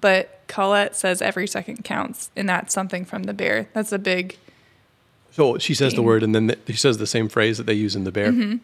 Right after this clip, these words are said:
Speaker 1: Yeah, that's, like, that's what they have on their wall, 'cause every second counts.
Speaker 2: Hmm.
Speaker 1: I guess, I guess it's a chef thing. I don't know.
Speaker 2: I guess. I see. I, th-, this is a world I know nothing about except through movies like this,
Speaker 1: Pretty
Speaker 2: which makes
Speaker 1: exciting,
Speaker 2: me
Speaker 1: though. It's very
Speaker 2: Mm-hmm.
Speaker 1: exciting.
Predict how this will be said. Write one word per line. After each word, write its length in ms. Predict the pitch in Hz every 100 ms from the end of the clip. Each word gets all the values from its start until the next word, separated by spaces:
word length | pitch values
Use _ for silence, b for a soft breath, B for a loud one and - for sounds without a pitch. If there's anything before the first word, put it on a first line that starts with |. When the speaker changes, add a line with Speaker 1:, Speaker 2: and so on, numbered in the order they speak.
| -
Speaker 1:
Yeah, 240 | 214 170 208
that's, 300 | 202 202 -
like, 220 | 190 -
that's 280 | 190 185 -
what 120 | 190
they 140 | 185
have 200 | 196 190 185
on 80 | 185
their 120 | 202
wall, 300 | 202 214 -
'cause 160 | - -
every 180 | 196 202
second 300 | - 202 226
counts. 340 | 240 233 131 -
Speaker 2:
Hmm. 40 |
Speaker 1:
I 40 |
guess, 240 | 208 202 - 226 - _
I 80 | -
guess 200 | 208 214
it's 160 | 240 -
a 60 | 208
chef 260 | - 208 -
thing. 340 | - 214 208 _ _ _ _ _ -
I 40 |
don't 120 | 202 101
know. 60 |
Speaker 2:
I 20 |
guess. 260 | 117 175 156
I 140 | - 104
see. 220 | - 131 113
I, 80 | 107
th-, 140 | 117
this 160 | 110 110
is 140 | 107
a 60 | 104
world 220 | 104 101
I 40 |
know 120 | 101 95
nothing 320 | 104 104 101
about 260 | 98 113 113
except 320 | - 104 -
through 380 | - 101 98 - B B B B _ _ _ _ _ _ _
movies 280 | 120 123 107
like 140 | 95
this, 140 | 101 -
Speaker 1:
Pretty 180 | 135 -
Speaker 2:
which 40 |
makes 140 | 165
Speaker 1:
exciting, 300 | - 202 320
Speaker 2:
me 60 | 285
Speaker 1:
though. 340 | 190 185 208 208
It's 140 | -
very 160 | 190 -
Speaker 2:
Mm-hmm. 60 | 196
Speaker 1:
exciting. 420 | - 247 -